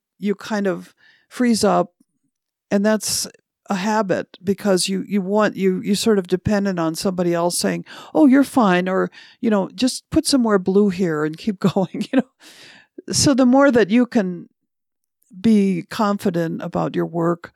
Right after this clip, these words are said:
and, you know, sort of wean yourself away from getting a lot of feedback, I think that's, that really aids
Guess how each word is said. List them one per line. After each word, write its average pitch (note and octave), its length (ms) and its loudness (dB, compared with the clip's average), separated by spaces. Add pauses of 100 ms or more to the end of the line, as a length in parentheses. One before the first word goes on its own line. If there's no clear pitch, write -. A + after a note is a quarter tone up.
(920)
and, F3+ 420 -4
you F#3+ 140 -4
know, E3+ 100 -2
sort F3+ 200 -2
of E3+ 180 -2
wean G#3 240 4
yourself F3 460 0
away F3 360 4
from E3 380 -6 (120)
getting F3+ 280 0
a F3 60 -4
lot E3 200 0
of D#3+ 80 -4
feedback, E3+ 500 -2
I E3+ 120 -4
think F3+ 280 -8
that's, F3 360 -2 (420)
that G#3 300 4
really F#3+ 360 4
aids D3+ 340 0